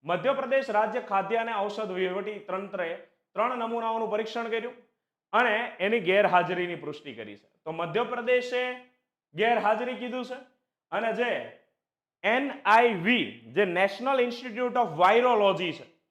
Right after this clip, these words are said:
જે વાયરસ ઉપર પોતાનું સંશોધન કરે છે, એ પુણે દ્વારા સામાન્ય રોગકારક જીવાણુઓ માટે લોહી અને સેરેબ્રોસ્પાઇનલ પ્રવાહીના નમૂનાઓનું પરીક્ષણ કરવામાં આવ્યું છે. તો લોહીનું અને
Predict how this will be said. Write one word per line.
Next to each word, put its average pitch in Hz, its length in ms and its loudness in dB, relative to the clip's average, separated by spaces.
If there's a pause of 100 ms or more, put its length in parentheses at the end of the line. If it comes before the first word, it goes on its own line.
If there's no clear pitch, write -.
(320)
જે 175 80 8
વાયરસ 226 600 6
ઉપર 226 360 6
પોતાનું 208 540 2
સંશોધન 190 600 -2
કરે 110 220 -6
છે, - 100 -20 (580)
એ 233 100 4
પુણે 247 460 -2
દ્વારા 214 600 0 (320)
સામાન્ય 262 420 0
રોગકારક 247 540 2
જીવાણુઓ 226 500 -2
માટે 214 280 -2
લોહી 190 540 -2 (320)
અને 220 280 -2
સેરેબ્રોસ્પાઇનલ 233 1040 -2
પ્રવાહીના 196 560 0
નમૂનાઓનું 180 580 -2
પરીક્ષણ 160 420 -6
કરવામાં 107 300 -12
આવ્યું 98 160 -20
છે. 101 100 -20 (600)
તો 180 180 2
લોહીનું 196 560 2
અને 254 360 -4